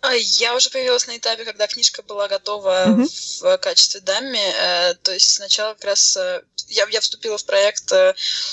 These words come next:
Speaker 1: уже на этапе, когда нужно было найти, эм, издателя, и когда уже нужно было как-то расширить, э, да, известность этого проекта и найти людей, которые заинтересуются,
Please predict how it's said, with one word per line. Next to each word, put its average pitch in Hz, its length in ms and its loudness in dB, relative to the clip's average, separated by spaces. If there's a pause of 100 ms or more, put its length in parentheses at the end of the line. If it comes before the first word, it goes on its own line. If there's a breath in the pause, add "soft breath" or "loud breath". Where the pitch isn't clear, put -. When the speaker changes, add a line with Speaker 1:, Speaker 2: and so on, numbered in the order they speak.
(140 loud breath)
Speaker 1:
уже 214 220 0
на 196 120 -8
этапе, 202 240 -2
когда 196 200 -12
нужно 196 200 -4
было 185 120 -2
найти, 185 580 -2
эм, 170 1080 -2
издателя, 190 720 -2
и 165 80 -12
когда 175 280 -4
уже 180 180 0
нужно 180 300 -6
было 170 180 -2
как-то 180 360 -4 (500 loud breath)
расширить, 196 760 2
э, 175 140 -8
да, 170 360 -2
известность 180 580 0
этого 165 320 -12
проекта 175 560 0
и 180 500 -6
найти 175 640 -2
людей, 175 220 -6
которые 175 260 -8
заинтересуются, 185 840 0